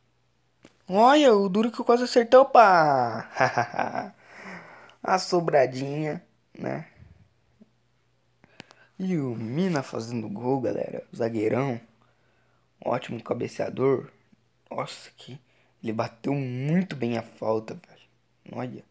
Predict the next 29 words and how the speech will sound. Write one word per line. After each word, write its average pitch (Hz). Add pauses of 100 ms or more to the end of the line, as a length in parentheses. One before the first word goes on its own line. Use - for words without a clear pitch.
(1080)
Ele 131
bateu 139 (140)
muito 156
bem 113
a 107
falta. - (240)
Só -
que 135
aí 135
o 139
Mina 147
tava 220
de 220
perto 151
ali 135
pra -
pegar 139
o -
rebote, -
né? - (1600)
Boa, -
recuperamos 190
a -
bola 120
já. 143
Tocou -
ali 120
no 120
Robin. 151